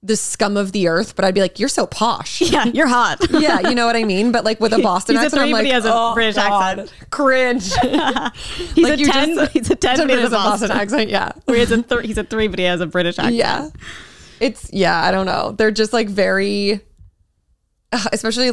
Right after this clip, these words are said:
Speaker 1: like, girls with Boston accents. I don't know. I just can't, I don't, it's not for
Speaker 2: It's
Speaker 1: me.
Speaker 2: hard for you to grasp.
Speaker 1: Yeah.
Speaker 2: That'd be crazy if you had one.
Speaker 1: I know.
Speaker 2: You don't have,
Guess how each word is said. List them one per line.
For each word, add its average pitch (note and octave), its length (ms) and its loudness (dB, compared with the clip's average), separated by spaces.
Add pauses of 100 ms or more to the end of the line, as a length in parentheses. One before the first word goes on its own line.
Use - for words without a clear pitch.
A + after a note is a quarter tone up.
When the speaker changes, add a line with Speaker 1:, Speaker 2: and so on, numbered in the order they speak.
(220)
Speaker 1:
like, F3+ 380 -2 (1000)
girls F#3+ 340 0
with B3+ 140 0
Boston A3+ 380 -2
accents. A#3 300 -4
I F3+ 120 0
don't G3+ 120 -2
know. E3+ 300 0
I G3+ 80 0
just G3+ 340 -2
can't, - 340 -4 (200)
I E3+ 80 0
don't, E3+ 300 -2 (500)
it's F#3+ 160 -4
not F3 180 -2
for E3+ 80 -2
Speaker 2:
It's F3 100 -2
Speaker 1:
me. G3 40 -2
Speaker 2:
hard G3+ 160 0
for - 60 -4
you F#3 60 0
to F3+ 80 -4
grasp. - 520 -4 (380)
Speaker 1:
Yeah. - 180 -2
Speaker 2:
That'd A3+ 160 -2
be B3+ 120 0
crazy F3 480 -2
if D3+ 120 -6
you F3+ 80 -2
had F3+ 220 -4
one. - 300 -8
Speaker 1:
I F#3 140 -2
know. D#3 360 -4 (1160)
Speaker 2:
You G3 80 -6
don't A3 160 -2
have, C4 240 0